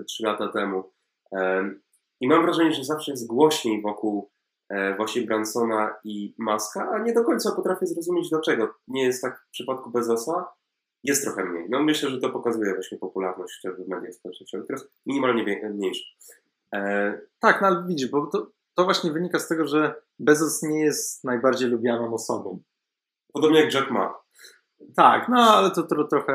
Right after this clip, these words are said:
Speaker 2: s-, skraczam, y, y, tak, schodzimy,
Speaker 1: Ale podobni są.
Speaker 2: schodzimy z tematu, tak, ale no widzisz, to wynika bardziej z tego, jaki biznes głównie przynosi zyski Bezosowi,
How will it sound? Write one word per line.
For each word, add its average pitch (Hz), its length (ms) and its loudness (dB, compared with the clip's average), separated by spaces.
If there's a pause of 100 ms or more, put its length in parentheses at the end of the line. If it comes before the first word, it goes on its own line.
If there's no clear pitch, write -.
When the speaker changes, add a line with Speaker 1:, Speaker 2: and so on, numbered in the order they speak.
Speaker 2:
s-, 120 540 -6
skraczam, 120 360 -4 (160)
y, - 20 0 (480)
y, 107 80 -10
tak, 104 260 -4
schodzimy, 123 420 -4
Speaker 1:
Ale 117 140 2
podobni 95 360 0
są. 95 200 -14
Speaker 2:
schodzimy 135 380 -2
z - 80 -12
tematu, 117 480 -4
tak, 110 300 -2
ale 123 280 0 (1040)
no 170 60 -4
widzisz, 143 180 0
to 202 100 2
wynika 196 320 0
bardziej 160 300 4
z 156 100 -6
tego, 147 220 4
jaki 143 360 4
biznes 131 760 -4 (180)
głównie 127 400 -2
przynosi 120 420 -6
zyski 117 280 -6
Bezosowi, 117 760 -2